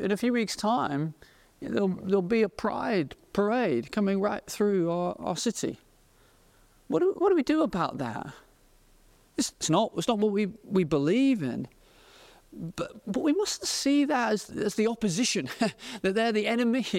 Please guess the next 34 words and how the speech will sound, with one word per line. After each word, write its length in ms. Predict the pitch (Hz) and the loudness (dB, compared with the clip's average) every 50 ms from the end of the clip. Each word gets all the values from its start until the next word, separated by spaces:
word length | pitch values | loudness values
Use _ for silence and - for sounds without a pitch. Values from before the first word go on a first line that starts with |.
| 185 | -2
No. 640 | - 370 453 - - 403 277 202 160 143 123 123 123 - - _ _ _ _ _ _ _ _ _ _ _ _ _ _ _ _ _ _ _ _ _ _ _ _ - | -2 -4 -4 -2 -2 0 0 2 2 0 -2 -4 -6 -12 -20 _ _ _ _ _ _ _ _ _ _ _ _ _ _ _ _ _ _ _ _ _ _ _ _ -6
No, 140 | - 349 370 | -4 -2 0
we're 80 | 359 392 466 - | 0 0 0 0
not 160 | - - - | 0 0 0
at 60 | 170 | 0
war 400 | 160 170 226 254 269 269 254 233 | 0 0 2 2 2 2 2 2
with 200 | 208 208 202 196 | 2 0 0 0
our 120 | 202 202 | -2 -4
city. 320 | 175 - - 302 254 - - - - - | -4 -4 -4 -4 -4 -4 -8 -10 -6 -4
It's 80 | - 262 | -2 -2
not 100 | - - | -2 -2
our 120 | - - | -2 -2
place 340 | - - - 226 226 233 - - | -2 0 0 0 0 0 0 0
to, 160 | 196 170 175 | 0 2 2
"Oh, 240 | 208 202 180 175 175 | 2 2 2 2 2
if 120 | 175 170 | 0 2
they're 200 | 202 214 226 226 | 2 2 2 0
saying 360 | - - 226 214 214 208 196 | 0 0 0 0 2 2 2
that, 260 | 190 214 202 196 185 | 2 2 2 0 0
we've 160 | 185 214 220 180 | 0 0 2 2
got 120 | 220 220 | 2 2
to 100 | 208 202 | 2 2
organise 520 | 196 196 208 208 196 196 196 196 202 190 | 2 2 2 2 2 0 0 0 0 0
a 60 | 196 185 | -2 -4
counter-protest." 1000 | - - 208 226 233 220 - 180 - - 220 208 202 - 202 208 208 190 - 185 | -2 0 0 2 2 2 0 -2 0 2 0 0 0 0 -2 -2 -2 -2 -2 -2
And, 80 | 165 - - - - - - _ _ _ _ _ _ _ _ _ - - | -2 -2 -6 -20 -20 -20 -20 _ _ _ _ _ _ _ _ _ -4 0
no, 240 | 208 220 233 220 | 2 2 2 2
no, 180 | 208 226 220 196 | 2 2 0 0
the, 240 | 170 156 165 185 190 185 170 - | 0 0 2 2 2 2 0 0
there's 200 | 175 196 190 196 | 0 0 0 2
wisdom 480 | 208 302 370 359 - - 302 240 208 | 2 2 2 2 2 2 2 2 2
here. 300 | 170 170 185 170 165 160 | 2 2 2 2 2 2
We 100 | 156 185 | 2 2
live 260 | 226 262 294 269 - | 2 2 0 0 -2